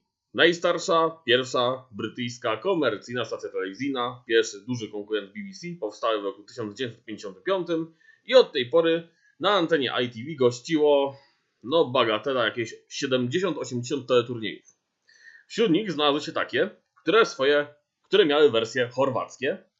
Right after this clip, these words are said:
i to w dodatku emitowane na antenie stacji H R T jeden. A, e, teleturnieje te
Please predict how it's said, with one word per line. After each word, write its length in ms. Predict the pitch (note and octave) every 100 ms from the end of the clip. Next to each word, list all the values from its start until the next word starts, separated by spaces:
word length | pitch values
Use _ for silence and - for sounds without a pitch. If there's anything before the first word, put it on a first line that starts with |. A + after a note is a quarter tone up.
| _
i 160 | A#3+
to 180 | A3+ D#3
w 40 | A#2
dodatku 500 | A#2 C3+ - F3 E3+
emitowane 460 | B2 C3 A#2+ C3+ C3+
na 80 | G#2
antenie 460 | G2 A#2 A#2+ A#2+
stacji 600 | A#2+ G2 F#2+ - G#2 - _ _ -
H 160 | F3 B2+
R 240 | A2+ -
T 300 | A2 A2 G#2+ _ _
jeden. 400 | A2 C3+ G2+ - _ _ _ _ _ _ _ -
A, 360 | G3+ G#3+ G#3+ - _ _ _ _ _
e, 360 | G#2+ G#2+ G#2 G#2
teleturnieje 840 | A3 F#3+ D#3 A2+ B2+ C3 B2+ C3 -
te 320 | F#2+ F#2